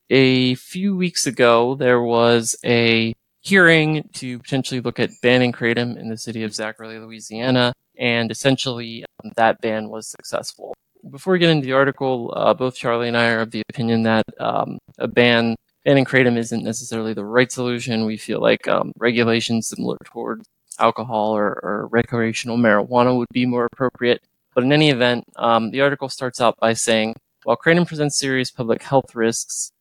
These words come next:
concerns, I do not believe it should be prohibited.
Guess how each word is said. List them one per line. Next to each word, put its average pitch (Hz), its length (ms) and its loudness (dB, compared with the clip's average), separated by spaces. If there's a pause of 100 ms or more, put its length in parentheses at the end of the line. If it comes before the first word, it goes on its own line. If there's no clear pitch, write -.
(240)
concerns, 120 500 2
I - 80 -6
do 120 160 0
not 151 220 4
believe 120 340 -6
it 120 100 -10
should 117 220 -8
be 113 160 -8
prohibited. 117 640 -4